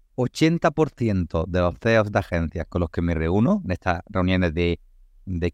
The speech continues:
de descubrimiento, de discovery, siempre, siempre, siempre traen este mismo problema. "Miguel, ¿cómo hago para separarme de la ejecución? ¿Cómo hago para dejar de estar encima de los proyectos?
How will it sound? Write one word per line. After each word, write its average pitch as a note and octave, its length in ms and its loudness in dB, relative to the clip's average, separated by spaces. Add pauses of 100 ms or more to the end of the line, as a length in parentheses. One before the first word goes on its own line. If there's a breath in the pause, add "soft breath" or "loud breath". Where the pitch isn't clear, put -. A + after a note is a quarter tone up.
de F2+ 80 -4
descubrimiento, G2 580 0
de G#2+ 120 4
discovery, C3 460 0 (1160)
siempre, F#3+ 720 2
siempre, E3+ 760 0
siempre D#3+ 680 -2 (160)
traen A2+ 180 0
este G#2+ 180 -2
mismo F#2+ 240 2
problema. D#2 480 -4
"Miguel, A#2 480 2 (540)
¿cómo D3+ 400 2
hago A3+ 380 2 (180)
para A2+ 200 0
separarme E3 720 0 (240)
de F#2+ 140 -2
la F#2+ 60 0
ejecución? F2+ 720 -2 (140)
¿Cómo D#3+ 400 4
hago F#3+ 320 4 (260)
para A2 180 2
dejar B2+ 260 0
de C3+ 40 4
estar C3+ 220 0
encima C3+ 360 2
de B2 60 4
los A2+ 120 2
proyectos? F#2 640 -4